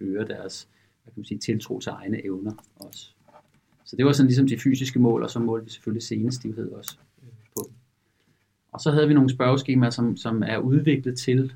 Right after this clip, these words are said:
artrosepatienter faktisk, men som handler om knærelateret livskvalitet, øh, og også et om, øh, angst for at bevæge sig, simpelthen fear of movement, øh, og en række andre. Men det var sådan hovedpunkterne, vi, vi kiggede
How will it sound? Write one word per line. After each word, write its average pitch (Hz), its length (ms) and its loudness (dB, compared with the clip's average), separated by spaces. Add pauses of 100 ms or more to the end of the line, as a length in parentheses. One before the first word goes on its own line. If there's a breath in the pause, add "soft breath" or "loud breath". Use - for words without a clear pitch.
(120)
artrosepatienter 113 920 -4
faktisk, - 420 -16
men 107 100 -6
som 110 160 -6
handler 107 280 -2
om 110 240 -4
knærelateret 117 800 -4
livskvalitet, - 960 -8 (720)
øh, 107 180 -6
og 104 120 -8
også 101 200 -10
et 107 100 -10
om, 104 220 -8
øh, 95 180 -16 (220)
angst - 400 -18
for - 140 -18
at 95 80 -18
bevæge - 280 -12
sig, - 160 -16
simpelthen - 400 -18
fear 98 140 -8
of - 100 -16
movement, 98 580 -6 (720)
øh, 95 120 -20 (160)
og - 160 -12
en 90 160 -14
række 92 180 -14
andre. - 220 -12
Men 98 100 -4
det 117 60 0
var 120 60 2
sådan 113 200 0
hovedpunkterne, 101 1080 -6
vi, 92 160 -10 (160)
vi 107 100 -16
kiggede 95 320 -20